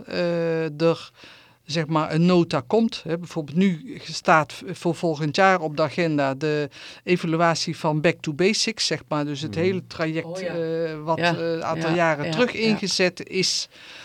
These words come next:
Speaker 1: En wij zijn dus nu aan de voorkant al betrokken bij het schrijven van, eh, zeg maar, de no-, voorliggende nota.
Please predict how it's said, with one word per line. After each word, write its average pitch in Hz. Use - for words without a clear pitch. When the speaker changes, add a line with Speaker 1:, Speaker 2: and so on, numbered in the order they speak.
Speaker 1:
En 208
wij 196
zijn 214
dus 170
nu 214
aan 165
de 160
voorkant 185
al 160
betrokken 165
bij 151
het -
schrijven 185
van, 175
eh, 156
zeg 156
maar, 156
de 160
no-, 170
voorliggende 165
nota. 196